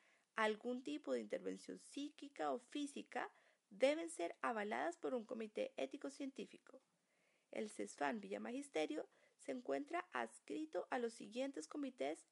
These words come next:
éticos científicos. Servicio de Salud del Maule,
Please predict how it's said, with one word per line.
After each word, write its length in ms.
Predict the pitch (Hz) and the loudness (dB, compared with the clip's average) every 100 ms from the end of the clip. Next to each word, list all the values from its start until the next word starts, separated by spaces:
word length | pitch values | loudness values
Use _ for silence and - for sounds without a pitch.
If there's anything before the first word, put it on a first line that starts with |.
| - | 0
éticos 380 | 247 247 254 | 0 2 -2
científicos. 720 | 247 247 208 - - - - - _ _ _ _ _ _ _ _ _ _ _ _ - | -2 -4 -6 -8 -12 -20 -20 -20 _ _ _ _ _ _ _ _ _ _ _ _ -8
Servicio 560 | - 240 269 285 - | 0 0 2 -2 0
de 80 | 330 | -2
Salud 320 | 311 254 202 | -2 -4 -4
del 220 | 185 185 | -4 -6
Maule, 340 | 98 95 - | -4 -4 -6